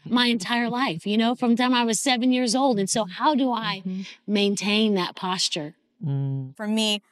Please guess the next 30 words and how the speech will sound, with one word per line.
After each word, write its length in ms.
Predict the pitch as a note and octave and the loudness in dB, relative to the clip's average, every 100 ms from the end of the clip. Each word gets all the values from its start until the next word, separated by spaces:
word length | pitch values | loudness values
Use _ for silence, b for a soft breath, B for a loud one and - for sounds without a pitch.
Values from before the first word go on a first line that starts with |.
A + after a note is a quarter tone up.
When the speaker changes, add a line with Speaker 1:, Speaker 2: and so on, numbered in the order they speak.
| _ | _
Speaker 4:
I'm 100 | A3+ | -2
sitting 400 | A3 - A#3 A3 | -2 0 0 0
here 300 | A3 G#3+ G#3+ | 0 -2 -2
amongst 580 | - A#3 G#3 A3+ - - - | -2 0 0 0 -4 -4 -8
greatness 720 | A3+ A3+ G#3+ G#3+ A3+ F4 - G#4 - | -4 0 0 -2 -4 -2 -2 -2 -4
<laughs> 1040 | D#3+ F#4+ D#3 - - G4 - - - A4+ | -4 -4 -4 -6 -4 -8 -6 -6 -4 -2
with 140 | C4+ C#4 | 0 2
all 240 | - D#4 D#4+ | 4 4 4
sorts 320 | E4+ C#4+ - | 2 2 0
of 100 | B3 | 0
awards 540 | B3+ B3 B3+ B3+ B3+ | 0 2 2 2 2
and 160 | A#3+ A3+ - | 0 0 0
albums. 580 | G#3+ A#3 G#3+ A3 A3 - B B | 4 4 2 -4 -6 -10 B B
And 120 | A#3 B3+ | -2 0
I've 360 | B3 C#4+ B3 | 2 2 0
simply 480 | - - C4 A#3+ B3+ | -2 0 0 2 0
been 220 | G3+ A#3 | 2 0
in 80 | A3+ | 2
the 100 | G#3 | 2
local 340 | G3 F#3+ F#3+ G3 | 4 2 2 -4
church 460 | - G3+ F3 - - | 0 0 0 -4 -2
and, 220 | G#3 G3+ | -2 -2
and 180 | G#3 G#3 | -2 -2
doing 300 | G3 G#3 G#3 | 0 0 0
worship 340 | G3+ G3+ A3+ F#3+ | 0 0 -2 -2
ministry 520 | G#3+ G#3 - G#3 G3 | -4 0 -2 0 -2
in 80 | F#3+ | -2
our 100 | G3 | -2
local 320 | F#3+ F#3 G3 | -2 -2 -6
church, 460 | - G3 F#3+ - | -2 0 0 -2